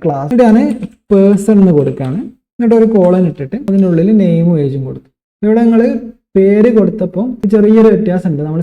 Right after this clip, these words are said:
സാധാരണ വേരിയബിൾ ഒന്നും പേര് കൊടുക്കുമ്പോൾ നമ്മൾ ക്യാപിറ്റലിൽ തുടങ്ങില്ല, പക്ഷേ ക്ലാസ്സിന് പേര് കൊടുക്കും നമ്മൾ ക്യാപിറ്റലിലാണ് കൊടുക്കാം.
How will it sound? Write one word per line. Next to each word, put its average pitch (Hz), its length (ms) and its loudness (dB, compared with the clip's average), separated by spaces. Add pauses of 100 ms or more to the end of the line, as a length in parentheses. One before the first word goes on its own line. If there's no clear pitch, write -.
സാധാരണ 170 420 -2
വേരിയബിൾ 175 480 0
ഒന്നും 202 220 4
പേര് 170 200 2
കൊടുക്കുമ്പോൾ 165 360 -2 (480)
നമ്മൾ 180 160 -2 (640)
ക്യാപിറ്റലിൽ 175 580 0
തുടങ്ങില്ല, 147 380 -4 (100)
പക്ഷേ 190 240 -6 (420)
ക്ലാസ്സിന് 226 520 -2 (100)
പേര് 185 240 2
കൊടുക്കും 156 280 -2
നമ്മൾ 151 140 -4 (120)
ക്യാപിറ്റലിലാണ് 156 640 -6
കൊടുക്കാം. 127 300 -10